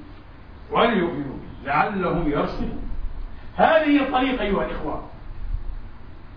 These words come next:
والجزاء الثاني أيها الإخوة التقوى، قال: "لعلكم تتقون، كتب عليكم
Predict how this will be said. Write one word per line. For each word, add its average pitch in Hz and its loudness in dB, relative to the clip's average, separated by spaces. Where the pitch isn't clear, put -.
والجزاء 175 4
الثاني 214 2
أيها 175 0
الإخوة 147 -4
التقوى، 151 -4
قال: 170 2
"لعلكم 165 2
تتقون، 143 -10
كتب 180 -8
عليكم 180 -2